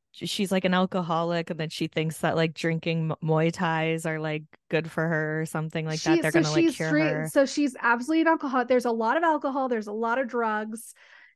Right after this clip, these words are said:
Speaker 2: And, um, she convinces her followers that she is Mother God and that there's this team of galactics that lead her in her life. And one of them is Robin Williams. He's, like, the main galactic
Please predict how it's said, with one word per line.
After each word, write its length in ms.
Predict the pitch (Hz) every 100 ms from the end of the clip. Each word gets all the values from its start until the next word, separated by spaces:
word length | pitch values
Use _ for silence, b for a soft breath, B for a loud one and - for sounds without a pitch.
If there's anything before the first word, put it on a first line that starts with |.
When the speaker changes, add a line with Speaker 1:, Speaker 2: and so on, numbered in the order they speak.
| -
Speaker 2:
And, 580 | 262 240 233 233 233 220
um, 300 | 254 226 220
she 180 | - 254
convinces 540 | 254 254 233 233 240
her 100 | 247
followers 680 | 233 226 226 226 226 220 220
that 140 | 226
she 200 | - 247
is 160 | 220 220
Mother 400 | 233 226 233 262
God 540 | 254 214 190 190 226 262 b b b -
and 400 | 247 240 240 214
that 220 | 247 214
there's 240 | 254 240
this 240 | 247 233 -
team 360 | - 294 294
of 260 | 285 247 226
galactics 920 | 254 233 240 311 349 - 233 226 - -
that 160 | 240
lead 280 | 254 262 294
her 140 | 262 262
in 80 | 233
her 140 | 233
life. 400 | 220 269 254 226 -
And 260 | 247 240 226 B _
one 260 | 233 240 285
of 140 | 294
them 300 | 247 240 240 233
is 460 | 247 233 226 220 -
Robin 340 | 233 220 247 262
Williams. 680 | 220 208 247 370 - - _ _ _
He's, 360 | - 247 240
like, 200 | 240 247
the 100 | 262
main 420 | 240 233 214 226 247
galactic 880 | 262 240 214 208 - - 247 277